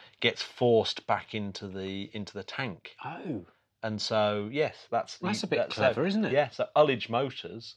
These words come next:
Speaker 1: or sometimes your, um, reaction control, are used to, uh,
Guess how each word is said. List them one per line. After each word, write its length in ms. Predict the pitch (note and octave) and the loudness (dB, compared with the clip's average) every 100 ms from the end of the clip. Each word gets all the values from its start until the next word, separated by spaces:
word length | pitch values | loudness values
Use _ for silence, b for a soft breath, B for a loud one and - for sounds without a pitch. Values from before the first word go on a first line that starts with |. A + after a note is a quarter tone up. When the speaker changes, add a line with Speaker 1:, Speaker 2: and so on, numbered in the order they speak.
| _ | _
Speaker 1:
or 120 | B2 | 2
sometimes 920 | A2+ - C#3+ C3+ A#2 A#2 G#2 G2 F#2 - | 2 2 0 -2 -4 -4 -4 -4 -8 -10
your, 560 | G#2+ G#2 G2+ G2 G2 | -6 -4 -2 -4 -4
um, 400 | F#2+ F#2+ F#2+ F#2+ - - | -4 -4 -8 -14 -18 -6
reaction 580 | G#2 A2 G#2 - G#2+ F#2 | 2 4 4 0 -4 -6
control, 580 | F#2 E2+ F2+ E2+ F#2 G2 _ - | -10 -8 -6 -6 -6 -14 _ -8
are 100 | G#2 | -4
used 400 | G2+ G#2+ G#2+ G2+ | -2 -2 -2 -2
to, 360 | - A2 G#2+ G#2+ | -4 -2 0 0
uh, 160 | G#2 | 0